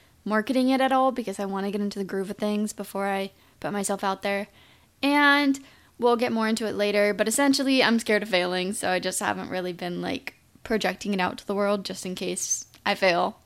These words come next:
But we're working on it, and today is a step in the right direction because I want to talk about my perfectionism. Actually, the other day in therapy, my therapist and I were talking about how I need to kinda sit with myself and reflect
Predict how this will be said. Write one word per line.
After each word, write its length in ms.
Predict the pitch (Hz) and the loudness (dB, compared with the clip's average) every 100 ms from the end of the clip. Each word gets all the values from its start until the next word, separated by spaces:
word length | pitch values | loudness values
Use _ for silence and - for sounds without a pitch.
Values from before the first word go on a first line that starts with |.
| _ _ - | _ _ 6
But 320 | 233 165 - - | 8 8 4 -2
we're 160 | 208 | 4
working 340 | 214 208 220 208 | 6 6 4 0
on 160 | 208 | 2
it, 220 | 220 247 - _ _ _ | 0 -2 -6 _ _ _
and 380 | 202 196 196 196 | 0 2 0 0
today 420 | 202 190 196 196 | 0 2 2 0
is 240 | - 190 - | -2 -2 -2
a 120 | 196 | -2
step 360 | - 180 185 - | -2 -4 -6 -6
in 140 | 190 | -6
the 60 | 190 | -4
right 160 | 190 | -6
direction 520 | - 190 208 294 277 | -2 -2 -2 0 0
because 240 | 262 226 202 | 0 -2 -2
I 80 | 185 | -2
want 220 | 180 - | -4 -6
to 120 | 202 | -10
talk 320 | 208 240 294 | -6 -4 -2
about 220 | 262 233 | -2 -2
my 100 | 208 | -2
perfectionism. 920 | 202 202 196 196 202 190 196 196 226 - _ - - - - | -4 -4 -4 -4 -4 -4 -2 -2 -2 -6 _ -20 -20 -8 0
Actually, 320 | 226 - 240 | 0 2 -2
the 120 | 214 | -2
other 180 | 214 214 | -2 0
day 180 | 214 208 | 0 0
in 100 | 190 | -2
therapy, 480 | 196 196 208 180 185 | -2 -2 -2 -2 -2
my 200 | 196 196 | -4 -2
therapist 340 | 196 202 - | -4 -2 -4
and 80 | 196 | -2
I 80 | 196 | -2
were 80 | |
talking 380 | 190 190 - 196 | -2 -4 -4 -4
about 360 | 185 185 185 - - - _ _ | 0 0 0 -4 -16 -20 _ _
how 240 | - 214 202 | 4 6 8
I 160 | 202 | 6
need 160 | 202 220 | 2 -2
to 100 | 247 | -2
kinda 180 | 247 226 | -2 -2
sit 280 | - 165 | -2 -4
with 120 | 185 220 | -4 -4
myself 560 | 220 220 233 240 - - _ - | -4 0 0 0 -4 -16 _ -4
and 480 | 202 190 190 185 - - - - | 0 2 0 -2 -8 -20 -16 -2
reflect 720 | 220 220 - 196 233 - - | 0 0 4 4 4 0 -8